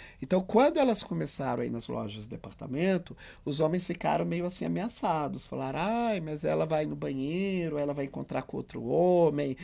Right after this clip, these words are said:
dá que ele é mais lindo, mais rico do que eu, como é que eu vou ficar nessa história?" Ele não queria saber dessa concorrência. Aí a Bon Marché,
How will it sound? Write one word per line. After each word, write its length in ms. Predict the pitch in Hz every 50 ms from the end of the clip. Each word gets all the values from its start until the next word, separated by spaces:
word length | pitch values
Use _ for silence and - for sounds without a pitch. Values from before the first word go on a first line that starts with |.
| - - - - -
dá 140 | - - 180
que 140 | 180 - 175
ele 80 | 160 156
é 40 |
mais 240 | 147 147 139 131 -
lindo, 460 | 123 135 151 185 185 170 160 143 135
mais 240 | - 131 123 - -
rico 480 | - - 214 220 202 160 - - 170 143
do 80 | 143
que 400 | 135 - - - 131 139 175 190
eu, 180 | 185 170 160 160
como 200 | - - 156 175
é 60 | 170
que 80 | 165 165
eu 20 | 156
vou 80 | 151
ficar 340 | 147 - - - - 139 139
nessa 220 | 131 123 120 -
história?" 640 | 120 - - - - 160 170 170 170 165 147 127 123 - - - - - - - -
Ele 160 | - 123 131
não 120 | 131 143 151
queria 340 | - - 185 160 165 175 170
saber 340 | - - 165 151 151 156
dessa 260 | 156 - 160 - - 165
concorrência. 800 | - 165 170 - 180 175 - 151 127 117 113 107 - - 110 - - - - - - - - - -
Aí 220 | - 139 143 165
a 60 | 160 151
Bon 200 | 139 170 190 220
Marché, 840 | 233 240 233 208 - - - - - 156 147 147 147 156 180 208